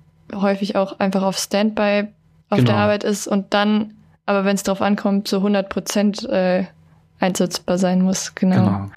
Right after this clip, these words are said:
Speaker 2: Genau.
Speaker 1: Ja, aber wenn wir jetzt schon so drüber reden, worauf man sich gefasst machen müsste, wenn man jetzt selber auch irgendwie Interesse hat, Produktionsfahrer zu machen, gibt es noch andere Dinge, äh,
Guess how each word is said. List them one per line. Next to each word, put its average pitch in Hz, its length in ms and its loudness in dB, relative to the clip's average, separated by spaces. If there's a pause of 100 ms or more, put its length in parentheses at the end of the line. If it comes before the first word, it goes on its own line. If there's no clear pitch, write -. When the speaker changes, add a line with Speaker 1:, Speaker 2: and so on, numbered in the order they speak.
Speaker 2:
Genau. 208 140 4
Speaker 1:
Ja, 196 300 0
aber 202 280 0
wenn 214 160 2
wir 214 80 2
jetzt 202 140 -2
schon 214 120 2
so 196 120 0
drüber 196 340 -2
reden, 208 220 2
worauf 196 240 -2
man 190 160 2
sich 190 280 -2
gefasst - 460 -2
machen 190 400 2 (400)
müsste, 202 540 0
wenn 196 160 2
man 190 160 2
jetzt 185 200 0
selber 190 400 2
auch - 320 -2
irgendwie 175 360 2
Interesse 185 380 2
hat, 175 120 -2
Produktionsfahrer 214 760 0
zu 233 120 -2
machen, 226 260 0
gibt 220 280 0
es 190 240 -2
noch 202 160 0
andere 208 320 2
Dinge, 196 500 2 (220)
äh, - 140 -2